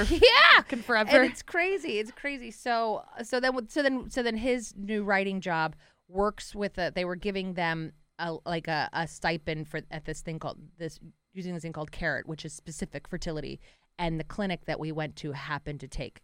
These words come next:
Speaker 2: Thank
Speaker 1: Carrot. The,
Speaker 2: Jesus, yeah.
Speaker 1: so it just worked out that the last round with this guy who we were successful with, but the other ones were just, were just
Speaker 2: That's amazing that the
Speaker 1: completely out
Speaker 2: last
Speaker 1: of
Speaker 2: guy
Speaker 1: pocket.
Speaker 2: it worked out with is the one that was insurance covered, and the out-of-pocket one didn't work.
Speaker 1: I know.
Speaker 2: I'd be raging. I'd be
Speaker 1: I
Speaker 2: like,
Speaker 1: know.
Speaker 2: "Sorry."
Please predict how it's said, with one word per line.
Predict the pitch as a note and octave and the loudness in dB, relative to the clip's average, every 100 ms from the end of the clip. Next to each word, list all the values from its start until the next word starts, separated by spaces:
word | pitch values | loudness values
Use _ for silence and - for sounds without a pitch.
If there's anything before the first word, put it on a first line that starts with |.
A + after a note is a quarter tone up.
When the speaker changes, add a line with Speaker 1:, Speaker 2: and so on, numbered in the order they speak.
| - | -14
Speaker 2:
Thank | - F2+ | -10 -8
Speaker 1:
Carrot. | - - _ _ _ _ _ G3+ | -10 -16 _ _ _ _ _ -6
The, | |
Speaker 2:
Jesus, | F#3 - - - - | -6 -8 -20 -20 -2
yeah. | |
Speaker 1:
so | F#3+ E3+ E3 - | 4 4 4 -2
it | G3 - | -8 -4
just | F3+ - | -6 -6
worked | F3 E3 E3+ | -6 -4 -4
out | D3+ | -6
that | - | -6
the | D#3 | -8
last | D3 D3+ D3+ - | -4 -4 -4 -6
round | D3+ C#3 C3+ C3 D3+ | -4 -2 -4 -8 -12
with | D3+ | -10
this | D3 - | -10 -8
guy | C3 A#2+ B2 D3 | -8 -6 -10 -10
who | D#3 | -8
we | C#3 | -8
were | C#3+ | -10
successful | D3+ - A#2+ - C3 | -12 -12 -12 -10 -10
with, | A#2 - | -10 -10
but | D#3 D3+ | -10 -8
the | |
other | D3+ E3 | -8 -8
ones | D3+ D3+ | -8 -10
were | D3 | -10
just, | D3 - - - _ _ _ _ _ _ _ _ | -10 -12 -16 -20 _ _ _ _ _ _ _ _
were | F#3+ G3 | -10 -8
just | F3+ G3+ - | -6 -4 6
Speaker 2:
That's | C4 F4 | 6 8
amazing | C#4+ D4 E4+ | 4 4 4
that | D4 | 6
the | B3 | 6
Speaker 1:
completely | C4 | 10
out | B3 | 10
Speaker 2:
last | E4 | 10
Speaker 1:
of | |
Speaker 2:
guy | - C#4+ C#4+ | 8 6 6
Speaker 1:
pocket. | A#3 - | 4 4
Speaker 2:
it | B3 | 4
worked | A#3 A#3+ - | 4 0 2
out | A3 A#3+ | 0 2
with | C4+ C4+ | 2 0
is | - A#3 | 0 -2
the | A3 | 0
one | A3+ | 0
that | A3 | 0
was | G#3+ G#3+ | 0 0
insurance | G#3+ - G#3+ A#3 A3+ | -2 0 0 0 0
covered, | C#4+ C4 C4+ | 0 2 2
and | A#3+ A3 | 2 2
the | G#3 | 2
out-of-pocket | G#3 G#3 G3+ A#3 - | 2 2 -2 -2 -2
one | F#3+ | -2
didn't | F#3+ F#3 | -2 0
work. | F3+ | 0
Speaker 1:
I | F3 | 0
know. | F3 F3 F3 | -2 0 6
Speaker 2:
I'd | A3 G#3+ | 6 4
be | G3+ | -4
raging. | E3 D#3+ E3+ D#3+ D#3+ D#3 | -2 0 2 0 -2 0
I'd | F3+ F#3+ | 0 4
be | |
Speaker 1:
I | F3+ | 2
Speaker 2:
like, | D#3+ | 2
Speaker 1:
know. | |
Speaker 2:
"Sorry." | E3 F#3+ F3+ D3 | 4 4 4 -2